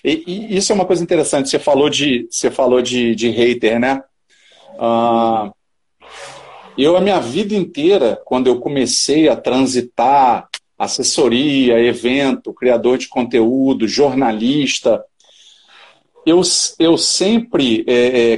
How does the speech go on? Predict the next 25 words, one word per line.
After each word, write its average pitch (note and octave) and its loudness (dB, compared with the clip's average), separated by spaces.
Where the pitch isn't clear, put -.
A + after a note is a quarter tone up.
quem B3 2
me G#3 4
inseriu F#3+ 0
nesse C3 -2
meio A2 -2
me B2 2
inseriu, F3+ 2
é, C#3 4
de, D3 -6
da C3 0
maneira D3+ 2
correta F3+ 2
e C#3+ -2
eu, G3 2
é, C3 2
fui E3+ 0
sério G3+ 2
bastante E3+ -2
pra E3+ -2
tratar E3 -2
todo E3+ 0
mundo D#3 -8
da D#3 0
maneira D3 0
correta. B2 -2